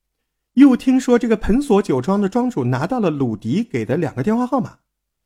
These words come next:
哎，他们顺着这俩电话号码，竟然查到了鲁迪所谓的富豪身份，也是捏造出来的。事情到了二零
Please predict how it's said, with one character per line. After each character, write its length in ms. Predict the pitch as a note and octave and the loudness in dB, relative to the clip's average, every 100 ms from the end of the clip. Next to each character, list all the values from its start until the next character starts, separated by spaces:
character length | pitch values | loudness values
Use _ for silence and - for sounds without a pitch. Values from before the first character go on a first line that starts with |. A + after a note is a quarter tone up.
| _ _ _ | _ _ _
哎， 200 | - C#3+ - _ _ _ | -2 -2 -2 _ _ _
他 120 | D3 | -4
们 80 | C#3 | -4
顺 260 | B2+ G#3+ | 0 0
着 100 | D#3 | 2
这 120 | C#3 C#3+ | 0 0
俩 180 | G#2 A2+ | -2 0
电 160 | D3 | 0
话 120 | D3 | 2
号 140 | C3+ D#3 | 0 -4
码， 240 | G#2 - _ - | -6 -10 _ -6
竟 240 | G3 D#3 | -2 0
然 260 | G#2 G2 D3+ | 0 -4 -8
查 320 | - - G2+ | -12 -6 -4
到 200 | B2+ C3 | 0 -2
了 220 | A2+ - _ - | -2 -8 _ 0
鲁 300 | E3 E3 C3+ | 4 4 2
迪 260 | C#3+ E3+ | 2 2
所 220 | F#3 C#3+ | 0 0
谓 180 | B2+ D#3 | 2 2
的 160 | B2 A2+ | 2 -2
富 380 | - G3+ E3 A#2 | -4 -2 0 0
豪 320 | - A#2+ C#3 | 0 0 0
身 260 | - D3 | -2 -4
份， 280 | D3+ C#3 A2 _ _ - | -2 -4 -6 _ _ 0
也 180 | D#3 C#3+ | 4 4
是 140 | A#3+ | 4
捏 360 | G#3+ A3 A3+ G#3+ | 6 8 8 6
造 160 | G3+ | 2
出 140 | D#3 D3+ | 0 -2
来 160 | B2 | -2
的。 200 | A#2+ - _ _ _ _ _ _ _ _ _ _ _ _ _ _ _ _ _ _ _ | -4 -12 _ _ _ _ _ _ _ _ _ _ _ _ _ _ _ _ _ _ _
事 140 | D#3 | -2
情 160 | C3+ B2+ | 0 2
到 140 | B2+ | 2
了 180 | A2+ - | 0 0
二 180 | D#3+ D3 | 2 2
零 260 | A#2+ A2 | 2 -2